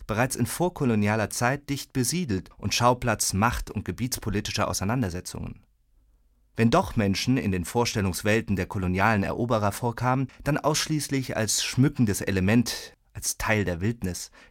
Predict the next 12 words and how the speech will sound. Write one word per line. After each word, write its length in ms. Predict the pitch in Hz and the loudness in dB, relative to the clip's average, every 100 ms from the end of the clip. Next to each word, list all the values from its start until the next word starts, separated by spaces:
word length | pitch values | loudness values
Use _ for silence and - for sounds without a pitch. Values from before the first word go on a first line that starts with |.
| - | -12
den 140 | 90 | -8
Tieren 340 | - 147 120 | 0 2 2
gleich, 340 | - 98 98 - | 2 2 0 -2
die 120 | 87 | -8
dort 180 | 87 - | -8 -4
lebten. 460 | 101 - - 80 _ _ _ _ _ _ _ | -4 -4 -8 -12 _ _ _ _ _ _ _
Erst 280 | 156 180 - | 0 0 2
die 100 | 151 | 4
europäische 640 | 131 107 98 156 165 - | 4 2 2 2 2 2
Durchdringung 640 | 117 110 - 117 135 117 95 | 2 0 0 2 6 6 4
des 160 | - | 0
Kontinents 640 | - 107 101 95 98 - | 0 2 2 2 2 0